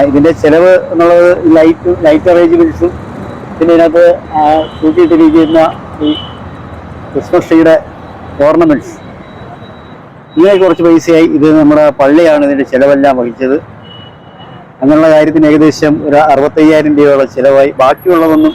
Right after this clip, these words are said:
ചിലവുള്ള കാര്യമായിരുന്നില്ല. നമ്മുടെ പരിസരത്ത് ഉപേക്ഷിക്കപ്പെടുന്ന ഫ്ലെക്സുകൾ തന്നെയാണിത്. ഇപ്പൊ പരസ്യ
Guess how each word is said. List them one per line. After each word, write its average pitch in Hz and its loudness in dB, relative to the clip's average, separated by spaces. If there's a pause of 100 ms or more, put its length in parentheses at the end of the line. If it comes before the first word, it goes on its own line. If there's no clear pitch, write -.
(100)
ചിലവുള്ള 143 0
കാര്യമായിരുന്നില്ല. 135 0 (880)
നമ്മുടെ 175 2
പരിസരത്ത് 185 2 (180)
ഉപേക്ഷിക്കപ്പെടുന്ന 175 2
ഫ്ലെക്സുകൾ 165 -2 (140)
തന്നെയാണിത്. 135 2 (460)
ഇപ്പൊ 143 -4
പരസ്യ 151 0